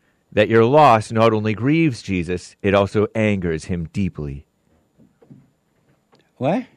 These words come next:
Speaker 1: <laughs> What does the verse mean? Jesus wept for Lazarus. That your loss not only grieves Jesus,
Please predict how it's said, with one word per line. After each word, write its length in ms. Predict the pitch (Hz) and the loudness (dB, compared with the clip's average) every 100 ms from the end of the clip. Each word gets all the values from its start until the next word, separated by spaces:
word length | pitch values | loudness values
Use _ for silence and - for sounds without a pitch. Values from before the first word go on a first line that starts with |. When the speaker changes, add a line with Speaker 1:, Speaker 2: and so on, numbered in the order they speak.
| _ _ - | _ _ -20
Speaker 1:
<laughs> 300 | - 160 127 - - - _ _ - - - - - - - _ | -8 -4 -4 -6 -12 -14 _ _ -20 -20 -20 -20 -20 -20 -20 _
What 240 | - 127 | 0 2
does 220 | 127 165 151 | 2 0 0
the 100 | 135 | 0
verse 320 | 135 139 - | 2 2 0
mean? 300 | 127 123 117 | -6 -4 -2
Jesus 420 | 120 120 110 95 | 2 2 0 -4
wept 340 | 95 123 - | 2 2 2
for 360 | - - 165 139 | -4 4 6 8
Lazarus. 720 | 131 139 131 98 87 90 - _ _ _ _ _ | 8 6 4 0 -4 -6 -14 _ _ _ _ _
That 180 | 107 107 | -2 2
your 140 | 123 | 2
loss 420 | 117 131 131 - | 4 4 2 0
not 240 | 131 131 127 | -4 -2 0
only 300 | 131 127 123 | -2 -4 -4
grieves 440 | 120 131 135 127 | -2 -2 -2 -4
Jesus, 540 | - 131 127 135 - | -4 -4 -2 -4 -6